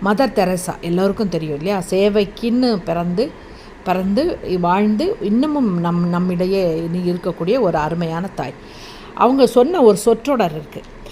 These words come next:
"மற்றவர்களை எடை போடுவதில் காலத்தில் செ-, காலத்தை செலவழிக்காதீர்கள், ஏனெனில்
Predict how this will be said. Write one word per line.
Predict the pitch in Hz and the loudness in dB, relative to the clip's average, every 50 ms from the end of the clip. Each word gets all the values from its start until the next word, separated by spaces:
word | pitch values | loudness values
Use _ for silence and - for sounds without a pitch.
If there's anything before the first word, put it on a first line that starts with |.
| - - - | -18 -16 -6
"மற்றவர்களை | - 196 233 240 - - 359 320 311 285 233 220 202 175 170 196 240 220 | 0 0 0 0 4 2 4 4 4 2 2 0 2 2 2 0 0 -2
எடை | 180 180 196 220 262 339 339 | 0 0 2 4 4 2 2
போடுவதில் | 339 262 247 220 208 196 196 180 160 185 254 - | 4 4 6 6 6 4 2 0 0 -4 -4 -4
காலத்தில் | - 202 196 220 233 214 - - 226 262 - - | -2 0 0 0 0 -2 0 0 -2 -2 0 -4
செ-, | 190 - - 156 - | -4 -4 -4 -8 -6
காலத்தை | - 196 208 233 240 233 - 220 254 247 | -2 0 2 2 2 2 2 0 0 2
செலவழிக்காதீர்கள், | - 185 185 214 240 262 220 180 - - 160 160 160 170 147 - - 143 - - - - - - - - - - | 0 0 0 2 2 0 -2 -2 -4 -6 -6 -6 -4 -6 -8 -8 -8 -10 -10 -12 -16 -20 -20 -20 -20 -20 -10 4
ஏனெனில் | - 202 226 233 240 240 240 240 208 170 160 180 240 285 | 6 6 6 8 4 4 2 2 2 0 0 -2 -2 -4